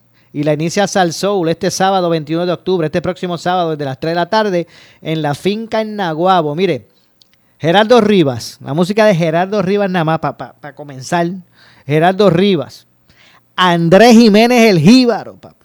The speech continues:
imagínense ustedes de lo que estamos hablando. Eh, y también la música, imagínense ustedes, de Manny Manuel. Así que de eso es lo que se trata, este line-up de estrellas,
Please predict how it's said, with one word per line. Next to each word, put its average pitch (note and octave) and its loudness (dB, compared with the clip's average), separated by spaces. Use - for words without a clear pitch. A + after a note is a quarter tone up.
imagínense E3+ -8
ustedes D#3 -8
de E3 -6
lo C#3+ -4
que C#3+ -6
estamos C#3 -6
hablando. A2 -12
Eh, D3+ 2
y G#3+ 4
también F3 0
la A3 -2
música, G#3+ -2
imagínense F3+ 0
ustedes, B2+ -4
de C3 -2
Manny C#3 -4
Manuel. D3 0
Así B2+ -12
que D3+ -8
de C#3 -8
eso C3+ -10
es D#3+ -6
lo D#3+ -6
que E3 -8
se D3 -10
trata, D3+ -8
este D#3+ -8
line-up F3+ -12
de D#3+ -8
estrellas, D#3 -10